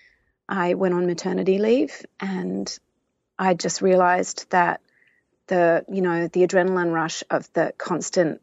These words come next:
kind of unpredictability and a little element of danger, which was really fun when I didn't have kids, all of a sudden became something that I just didn't want when I had kids. So that's when I had a massive career change,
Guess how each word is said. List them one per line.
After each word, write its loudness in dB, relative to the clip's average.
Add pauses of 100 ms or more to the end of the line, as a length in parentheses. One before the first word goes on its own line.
kind -2
of -4
unpredictability 0 (520)
and 0
a 0
little 4
element 0
of -2
danger, -2
which -4
was 0
really 4
fun 0
when 0
I -2
didn't -6
have -10
kids, -4 (160)
all 6
of 0
a 0
sudden 0
became -2 (840)
something 2
that 2
I 4
just -2
didn't 2
want -4 (280)
when -2
I 0
had -6
kids. -6
So 2
that's 0
when 2
I 0
had 0
a 0
massive 0
career 2
change, -6